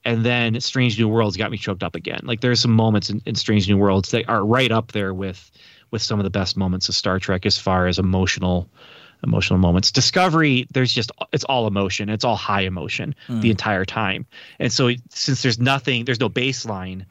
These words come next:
Speaker 1: the baseline is high emotion. Um, I feel like the moments that they're trying to get you to feel emotional, it's like, <laughs> I, I'm not feeling what the characters are feeling 'cause they're always up here.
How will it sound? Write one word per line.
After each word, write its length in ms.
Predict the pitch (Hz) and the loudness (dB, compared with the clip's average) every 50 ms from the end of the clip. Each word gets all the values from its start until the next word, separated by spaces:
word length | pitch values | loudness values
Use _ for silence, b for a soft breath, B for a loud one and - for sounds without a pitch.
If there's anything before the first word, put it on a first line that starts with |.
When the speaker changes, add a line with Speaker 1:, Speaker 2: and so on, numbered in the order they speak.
| b b b | b b b
Speaker 1:
the 80 | - 104 | -12 -4
baseline 500 | 87 131 143 151 147 - 113 104 98 98 | -2 0 0 0 -2 -4 -4 -4 -4 -4
is 80 | 95 - | -4 -6
high 180 | - 101 98 | -4 -4 -4
emotion. 640 | 95 92 92 90 90 92 92 - - 92 90 90 87 - b b b b b b b b - | -4 -4 -4 -4 -6 -6 -6 -6 -6 -6 -6 -6 -8 -10 b b b b b b b b -6
Um, 460 | - 104 95 92 92 90 90 87 87 _ _ _ _ _ _ _ | -4 -2 -2 -2 -2 -2 -4 -6 -10 _ _ _ _ _ _ _
I 80 | - 110 | -10 -8
feel 180 | 107 - 135 113 | -2 0 0 0
like 140 | 107 101 | 0 0
the 80 | - 117 | 0 0
moments 320 | 110 117 127 127 127 120 | 2 2 2 2 0 -2
that 60 | - - | -2 -6
they're 80 | 117 | -6
trying 240 | 110 - 135 123 110 | -4 -2 0 0 0
to 120 | 110 104 - - _ - | 0 -2 -4 -6 _ -2
get 240 | 131 127 135 - | -2 -2 -2 -2
you 140 | 185 160 170 165 | -2 -2 0 0
to 60 | 175 | 0
feel 220 | - 220 208 208 | 0 0 2 2
emotional, 440 | 196 190 185 208 196 - - 214 233 | 2 0 0 0 0 0 -2 -4 -4
it's 120 | 160 - | -4 -2
like, 180 | - 131 110 - _ _ _ - - _ | -2 -2 -2 -4 _ _ _ -20 -20 _
<laughs> 280 | - - - - - - | -16 -18 -18 -14 -8 -8
I, 100 | 131 - - _ _ _ _ _ B B B B B B | -8 -8 -8 _ _ _ _ _ B B B B B B
I'm 160 | B - 123 180 | B -6 -4 -4
not 120 | 254 220 | -4 -4
feeling 220 | - - 269 262 | 0 2 2 4
what 80 | 240 226 | 4 2
the 80 | 170 151 | -2 0
characters 380 | - 208 240 226 - 151 120 | 0 0 0 0 -2 -4 -6
are 40 | 131 | -4
feeling 300 | 120 - 127 123 131 131 | -2 0 2 2 2 0
'cause 140 | 123 120 110 | -2 -2 -2
they're 140 | 175 226 226 | 0 0 0
always 340 | 226 220 220 202 170 139 | 2 2 2 2 2 2
up 160 | 156 131 - - | 0 -2 -2 0
here. 260 | 135 131 104 90 | -2 0 0 -2